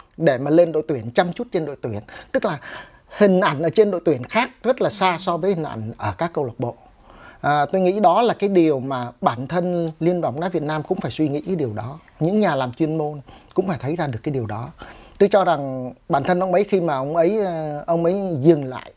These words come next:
không tiếp tục nữa, thì nó cũng có những cái, những cái băn khoăn. Và để bóng đá Việt Nam của chúng ta, ừ, duy trì và phát huy nữa,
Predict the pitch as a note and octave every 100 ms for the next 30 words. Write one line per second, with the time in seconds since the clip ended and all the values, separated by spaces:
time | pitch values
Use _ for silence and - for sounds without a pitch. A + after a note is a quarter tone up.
0 | _ - G3 F3+ A3+ D#3 A#2+ C3 D3+ F#3
1 | - _ - _ - D3 C#3 C3+ - -
2 | G3 G#3 G#3+ A#3 G3+ A3 G#3+ G#3+ G#3+ G#3+
3 | G#3+ F#3 F3 A3 A3+ G#3 F#3 F3+ G3+ F#3
4 | - _ - - C#3 D#3 D#3+ C3+ D#3 G#3
5 | G#3+ F#3+ E3 F3 C#3+ C3+ F3+ E3 - F#3+
6 | D#3+ D3+ D3 G3 F#3+ F3+ D3 C3 B2+ D3
7 | C#3 A3+ G3 G3+ F3+ F3 A3